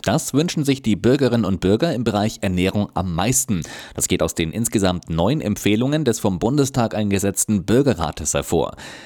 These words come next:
Die Teilnehmer wurden ausgelost, unterstützt wurden sie von einem wissenschaftlichen Beirat. Die Empfehlungen sind aber nicht bindend.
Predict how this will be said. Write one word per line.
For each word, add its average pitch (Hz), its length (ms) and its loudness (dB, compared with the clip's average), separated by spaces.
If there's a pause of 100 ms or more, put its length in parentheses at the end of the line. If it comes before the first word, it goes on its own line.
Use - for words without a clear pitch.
(100)
Die 78 80 -4
Teilnehmer 123 540 2
wurden 95 320 0
ausgelost, 147 680 0
unterstützt 127 680 0
wurden 101 220 2
sie 110 200 2
von 160 160 0
einem 117 240 2
wissenschaftlichen 107 800 -2
Beirat. 87 520 -2 (320)
Die 80 80 2
Empfehlungen 143 680 0
sind 160 260 0
aber 147 340 2
nicht 147 280 0
bindend. - 580 -2